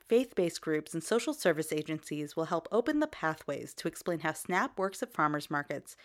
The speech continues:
and to encourage the people they serve to make farmers markets part of their eating routines. It's all about accessibility. When our entire community can access healthy food, all of our lives are improved.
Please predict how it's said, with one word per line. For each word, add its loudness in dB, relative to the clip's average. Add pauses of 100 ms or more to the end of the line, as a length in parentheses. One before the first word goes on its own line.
(180)
and 0
to 0
encourage 2
the 4
people 0
they 6
serve 2
to -6
make -4
farmers 2
markets -2
part 4
of 2
their 6
eating -2
routines. -4 (480)
It's -6
all 8
about 6
accessibility. -2 (340)
When 2
our 4
entire 6
community 0
can -6
access 0
healthy -2
food, 2 (380)
all 8
of 4
our 6
lives -2
are 0
improved. -6